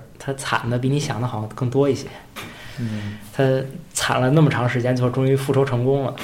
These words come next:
Speaker 1: 然后他中间是有一些，你像那个这些印第安人，就是原住民啊，就其他的民族和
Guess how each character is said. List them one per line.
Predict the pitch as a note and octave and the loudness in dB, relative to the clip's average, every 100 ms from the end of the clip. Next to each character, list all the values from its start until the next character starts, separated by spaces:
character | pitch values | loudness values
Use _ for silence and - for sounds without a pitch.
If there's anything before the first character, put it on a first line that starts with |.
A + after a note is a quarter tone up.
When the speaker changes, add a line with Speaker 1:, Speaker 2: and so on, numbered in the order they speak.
| - - - - | -12 -16 -18 -6
Speaker 1:
然 | A#2+ B2+ | -2 2
后 | D3+ C#3 C3+ - - - | 4 4 2 -8 -20 -8
他 | - | -4
中 | D#3 E3 | -2 0
间 | E3 E3 E3 - - | 2 0 -2 -8 -8
是 | - | 4
有 | E3 B2 | 4 4
一 | |
些， | A#2+ C#3 | 4 2
你 | C#3 A2+ | 2 0
像 | C3 A2+ G#2+ - - - - | -2 -2 -4 -8 -18 -18 -8
那 | C#3+ A#2+ | -2 0
个 | A#2 A2+ A2+ - - | 2 0 -2 -6 -10
这 | - B2 | -2 0
些 | C3 B2+ B2+ C3 | 2 2 0 2
印 | C3+ | 2
第 | A#2+ | 4
安 | A#2+ C3 | 2 2
人， | A2+ | 0
就 | B2 | 0
是 | A#2+ | -2
原 | B2 A#2 C3 | 0 0 2
住 | C#3+ | 2
民 | A#2 G#2+ | 2 -2
啊， | G#2+ G#2+ - | -4 -6 -12
就 | - B2+ B2+ | -4 -2 -2
其 | - | -4
他 | C3 D3 | 0 2
的 | C3+ | 2
民 | A2 A2+ | 0 -2
族 | A2 G#2 | -2 -2
和 | G#2+ A2 A2 A2+ | -2 -2 -2 -2